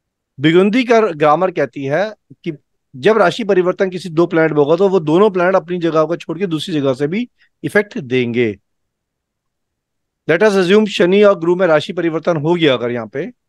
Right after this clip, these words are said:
तो शनि गुरु की जगह पे भी बैठ के अप-, अपना रिजल्ट देगा और गुरु शनि की जगह बैठ के भी अपना रिजल्ट्स देगा।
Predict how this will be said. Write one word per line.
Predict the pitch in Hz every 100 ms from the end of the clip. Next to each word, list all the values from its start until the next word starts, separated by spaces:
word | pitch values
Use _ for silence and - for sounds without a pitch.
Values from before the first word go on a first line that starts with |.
| _ _ _ _ _ _
तो | 214
शनि | 208 185 190 247 277 - _
गुरु | 151 139 190
की | 208 220
जगह | 208 202
पे | 196 208
भी | 220
बैठ | 180 170
के | 208
अप-, | 202 190
अपना | 170 156 180
रिजल्ट | 170 180 175
देगा | 180 220
और | 202
गुरु | 156 180
शनि | 202 156 160
की |
जगह | 170 170
बैठ | 147 131
के | -
भी | 156
अपना | 151 139
रिजल्ट्स | 131 135 175 - _
देगा। | 120 104 95